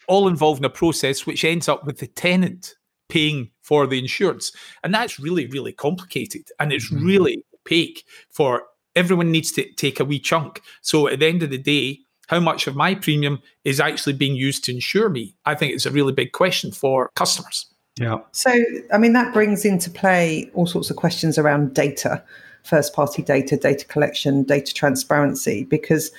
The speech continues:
Speaker 3: that would be at the heart of any level of transparency. And also, there's a lot being talked about in terms of the Internet of Things, about being able to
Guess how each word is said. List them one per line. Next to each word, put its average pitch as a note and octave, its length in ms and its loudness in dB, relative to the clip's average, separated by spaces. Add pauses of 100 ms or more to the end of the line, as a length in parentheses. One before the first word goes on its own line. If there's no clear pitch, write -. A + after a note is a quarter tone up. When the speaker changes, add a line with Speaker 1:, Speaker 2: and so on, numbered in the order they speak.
(440)
Speaker 3:
that F#3 160 2
would F3 160 2
be D#3+ 140 4
at - 80 -4
the D3 60 4
heart D3+ 440 2
of D#3 100 2
any D3 200 4
level C#3+ 260 2
of C#3 100 0
transparency. - 1040 -2
And E3 120 4
also, D3+ 600 2
there's D3+ 200 2
a E3 40 6
lot D#3+ 280 2
being D3+ 160 4
talked - 240 -2
about C#3+ 200 2
in D3 60 2
terms D3 260 0
of C#3 60 0
the D3+ 120 2
Internet C#3+ 320 0
of B2 100 -10
Things, D3+ 340 2
about C#3 320 0
being D3 180 4
able C#3+ 200 2
to C#3 280 0